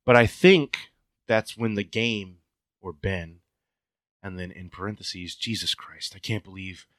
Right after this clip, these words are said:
I'm even humoring this absurd idea that he exists in the game, wanted me to do.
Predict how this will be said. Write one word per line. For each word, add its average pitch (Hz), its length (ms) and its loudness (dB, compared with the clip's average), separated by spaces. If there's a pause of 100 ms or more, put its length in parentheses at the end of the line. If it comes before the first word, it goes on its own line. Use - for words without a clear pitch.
(140)
I'm 107 140 -2
even 120 200 0
humoring 101 680 0
this 90 180 -10
absurd 123 600 -2
idea 98 680 -6
that 85 120 -20
he 95 120 -16
exists - 720 -4
in 107 180 -2
the 85 80 -12
game, 80 420 -14 (1000)
wanted 117 340 2
me 104 100 -8
to 92 80 -14
do. 87 280 -10